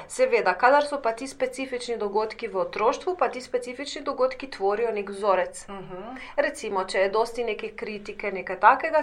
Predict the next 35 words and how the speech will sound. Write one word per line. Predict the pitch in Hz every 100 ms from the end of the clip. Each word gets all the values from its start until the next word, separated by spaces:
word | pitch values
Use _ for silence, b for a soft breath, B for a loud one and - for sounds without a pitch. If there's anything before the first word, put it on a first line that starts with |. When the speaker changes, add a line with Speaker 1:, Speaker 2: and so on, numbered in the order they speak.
| -
Speaker 1:
otrok | 208 208 240 262 - -
s-, | - - -
sprejme | - - 233 233 247
vzorec, | 226 233 233 240
"Nisem | 220 208 214
dovolj | 208 202 190
dober." | 185 180 - - B B B B B
Če | B 240
je | 233 226
dosti, | 233 254 262 - 269 247
em, | - 214 196 196 190 196 190 185 - -
ne | 233 233
vem, | 240 208
negativnih | 214 240 277 311 311
stvari, | 294 - 294 294 302
potem | 294 262 262 269 269 254 -
si | - - - - 247
recimo | 247 262 262
otrok | 247 247 247 262
zapomni, | 233 220 - 254 247 247
"Nisem | 240 240 - 240 233
pomemben." | 226 262 339 269 185 180 185 B B B B B
Če | - 226 214
ga, | 208 208 -
če, | 247 240 233
če | - 233 226
se | 226 226
ga | 214
ne | 208
sliši, | - 220 269 269 - 202
če | 196 196
se | -
ga | 202 202
ne | 202
posluša, | 208 - 254 262 - 226